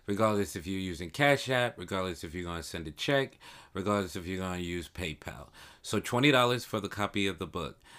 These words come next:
If you're gonna send a check, money order, cash, please send it to P O Box three seven two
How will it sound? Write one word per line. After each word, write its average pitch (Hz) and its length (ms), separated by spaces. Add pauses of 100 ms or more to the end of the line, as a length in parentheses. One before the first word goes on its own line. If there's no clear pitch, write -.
(160)
If 95 140
you're 107 80
gonna 101 220
send 101 180
a 92 60
check, 151 380 (340)
money 120 340
order, 120 460 (180)
cash, 127 560 (320)
please 147 320
send 131 240
it 117 160
to - 100
P 139 280
O 135 120
Box - 600 (600)
three 156 240
seven 139 460
two 165 400